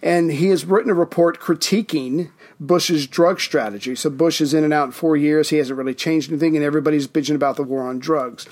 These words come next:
Well, Biden gets a hold of it, and Biden writes his report, and his report is entitled, uh, Has It Worked? And in it, he pr-, pretty much says no.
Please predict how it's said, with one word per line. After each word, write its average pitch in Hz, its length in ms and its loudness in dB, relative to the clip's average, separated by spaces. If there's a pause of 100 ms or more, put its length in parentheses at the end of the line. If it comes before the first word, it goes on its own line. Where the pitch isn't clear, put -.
(240)
Well, 202 120 2
Biden 214 360 4
gets 160 160 2
a 147 60 2
hold 139 200 0
of 127 60 -6
it, 131 120 -8 (220)
and 160 180 0
Biden 175 360 2
writes 156 220 2
his 147 140 0
report, 156 440 2
and 156 180 -2
his 143 220 0
report 151 380 0
is 135 140 0
entitled, 143 560 0
uh, 135 240 0 (280)
Has 185 260 2
It 160 140 0
Worked? 151 480 -2 (840)
And 160 440 0
in 202 200 4
it, 175 120 0
he 151 140 0
pr-, 170 200 0
pretty 165 280 -2
much 147 240 -2
says 143 260 0
no. 147 340 0